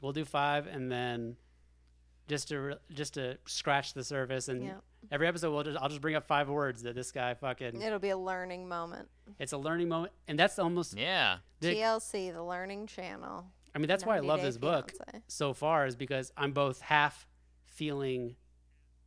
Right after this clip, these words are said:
Speaker 1: like I'm learning so much,
Speaker 2: <laughs>
Speaker 1: and, like, this is, like, and, and
Speaker 3: Mm-hmm.
Speaker 1: feeling that sort of growth as you do it, you know? Like,
Speaker 2: Mm-hmm.
Speaker 1: this is not a waste of time. This is an education.
Speaker 2: Yeah.
Speaker 1: And also, like, he's, uh,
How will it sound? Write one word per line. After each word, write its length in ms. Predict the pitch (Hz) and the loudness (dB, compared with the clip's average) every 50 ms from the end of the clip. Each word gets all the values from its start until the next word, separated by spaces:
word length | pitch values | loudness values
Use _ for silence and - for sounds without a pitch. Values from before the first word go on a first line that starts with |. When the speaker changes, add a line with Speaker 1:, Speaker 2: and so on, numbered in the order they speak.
| _ _ _ _ _ _ _ _ _ _ _ | _ _ _ _ _ _ _ _ _ _ _
Speaker 1:
like 520 | 147 143 123 120 117 117 113 - - - _ _ _ _ _ _ _ _ _ _ _ _ _ _ _ _ _ _ _ _ _ _ _ _ _ - | -6 -4 -4 -4 -4 -6 -10 -12 -18 -20 _ _ _ _ _ _ _ _ _ _ _ _ _ _ _ _ _ _ _ _ _ _ _ _ _ -6
I'm 200 | 139 131 131 127 | -4 -2 -2 -2
learning 460 | 123 127 143 143 139 131 127 120 110 | 0 0 2 2 2 0 0 -2 -4
so 380 | - - - - - 147 165 180 | -4 -4 -4 2 4 4 4 4
much, 480 | 135 113 - - - - - - - 214 - | 2 -2 -8 -14 -16 -14 -14 -14 -14 -12 -10
Speaker 2:
<laughs> 1000 | 320 269 - _ _ - - - - _ _ _ _ _ _ _ _ _ _ - | -10 -10 -12 _ _ -20 -20 -20 -20 _ _ _ _ _ _ _ _ _ _ -8
Speaker 1:
and, 140 | 131 131 127 | -6 -4 -4
like, 160 | 120 113 107 | -4 -4 -2
this 160 | 143 170 165 165 | -2 0 0 -2
is, 280 | 135 117 120 120 - - _ - | -4 -6 -8 -12 -16 -20 _ -10
like, 140 | 139 123 - | -10 -8 -8
and, 220 | 160 165 - 113 | -8 -10 -8 -6
and 120 | 160 143 135 | -4 -4 -4
Speaker 3:
Mm-hmm. 80 | - | -2
Speaker 1:
feeling 320 | - 151 156 143 139 135 127 | 0 0 0 0 0 -2 0
that 200 | 135 139 131 - | 0 -2 -2 -2
sort 120 | - 143 131 | -6 -6 -6
of 140 | 120 117 113 | -8 -8 -6
growth 460 | 127 123 127 135 135 131 120 - - | -4 0 2 4 4 2 2 -2 -4
as 160 | 139 120 117 | -6 -4 -4
you 80 | 123 117 | -2 -2
do 200 | 120 123 131 139 | 0 0 0 0
it, 120 | 156 208 | -2 -4
you 100 | 180 156 | -4 -6
know? 140 | 165 170 175 180 | -4 -4 -4 -2
Like, 140 | 151 123 120 | -2 -4 -2
Speaker 2:
Mm-hmm. 40 | - | -2
Speaker 1:
this 120 | 139 135 131 | -4 -2 -2
is 40 | 127 | 0
not 160 | 135 135 131 | 0 2 2
a 40 | 131 | 2
waste 200 | 127 120 117 - | 0 -2 -2 -6
of 60 | 120 104 | -6 0
time. 200 | 135 131 127 120 | 2 2 2 2
This 120 | 120 120 | 0 -2
is 100 | 120 117 | -4 -4
an 80 | 117 120 | -4 -4
education. 640 | 120 117 110 113 120 123 127 123 131 147 151 160 - - | -4 -6 -6 -4 -4 -2 -2 -2 -4 -4 -6 -6 -6 -8
Speaker 2:
Yeah. 220 | 220 214 208 214 220 | -8 -8 -8 -6 -4
Speaker 1:
And 80 | 147 147 | 0 4
also, 300 | 147 156 151 - 165 147 | 4 4 4 2 0 0
like, 140 | 139 131 123 | 0 0 -2
he's, 260 | - 147 139 - - | -2 -6 -6 -6 -4
uh, 140 | 170 143 147 | -4 -6 -6